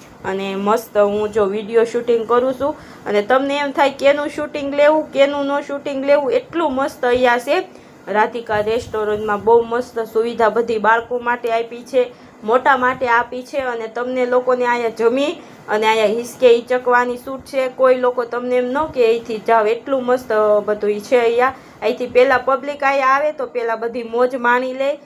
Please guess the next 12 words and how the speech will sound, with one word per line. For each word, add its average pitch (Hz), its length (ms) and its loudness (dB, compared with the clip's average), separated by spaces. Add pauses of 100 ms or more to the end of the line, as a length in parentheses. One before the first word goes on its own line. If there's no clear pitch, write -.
(200)
પછી 240 280 -8
બધું 247 360 -2
જમવા 247 380 2
જાય 262 320 -2
અને 220 240 -6
જમીને 262 520 -2
મોજ 262 320 2
માણે. 262 380 0 (300)
અને 202 160 -8
અમે 208 280 -4
જો 208 300 0
શિવભાઈ 220 760 2